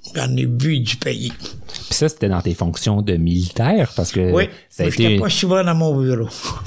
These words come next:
Speaker 2: Non, c'est ça. <laughs> T'as, t'as quand même, t'as fait, t'as eu, t'as eu le temps de faire pas mal de choses. Ça a duré quand même plusieurs années.
Speaker 1: Oui.
Speaker 2: Euh, ta fonction de militaire, je pense que t'étais météorologue,
Speaker 1: Oui,
Speaker 2: officiellement.
Speaker 1: monsieur.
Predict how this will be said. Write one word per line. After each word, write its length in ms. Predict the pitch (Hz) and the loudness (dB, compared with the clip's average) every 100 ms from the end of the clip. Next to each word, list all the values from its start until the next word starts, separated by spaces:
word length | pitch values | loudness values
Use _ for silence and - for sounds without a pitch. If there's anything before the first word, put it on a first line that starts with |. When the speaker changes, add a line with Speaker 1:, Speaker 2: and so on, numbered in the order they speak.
| - | 0
Speaker 2:
Non, 140 | 110 123 | 4 4
c'est 160 | 147 | 4
ça. 160 | 139 131 - 131 | 4 2 2 2
<laughs> 220 | - 151 | 0 2
T'as, 140 | 127 | 4
t'as 140 | 123 127 | 4 4
quand 200 | 131 123 | 4 4
même, 240 | 135 135 | 6 4
t'as 180 | 120 113 | 2 2
fait, 200 | 123 202 - | 2 0 0
t'as 100 | 143 | 2
eu, 120 | 156 156 | 2 2
t'as 120 | 165 | 2
eu 20 | |
le 80 | 165 | 2
temps 120 | 185 | 2
de 60 | 175 | 2
faire 160 | 156 | 2
pas 100 | 143 | 4
mal 160 | 131 147 | 4 6
de 120 | 117 | 4
choses. 440 | - 135 175 131 117 - - - | 4 4 4 2 0 -6 -20 -6
Ça 140 | - | 0
a 60 | 104 | 2
duré 280 | 98 98 123 | 2 2 2
quand 160 | 104 | 2
même 160 | 101 113 | 2 2
plusieurs 480 | 110 95 107 104 101 | 0 2 2 4 2
années. 360 | 95 107 147 - - | 4 4 4 0 -6
Speaker 1:
Oui. 200 | 117 123 - | -2 -2 0
Speaker 2:
Euh, 360 | 92 98 98 95 - | 2 4 4 0 0
ta 120 | 101 | -2
fonction 340 | 101 107 - 175 | 2 0 2 4
de 60 | |
militaire, 500 | 139 104 - 139 139 | 4 2 2 2 2
je 80 | 101 | 0
pense 200 | 135 147 | 0 0
que 80 | 104 | 0
t'étais 280 | - 107 95 | 0 2 2
météorologue, 960 | 90 90 95 95 98 101 165 185 143 151 | 2 2 0 4 4 4 4 2 2 2
Speaker 1:
Oui, 120 | 240 | 2
Speaker 2:
officiellement. 380 | 269 131 135 180 | 4 4 4 4
Speaker 1:
monsieur. 140 | - | 0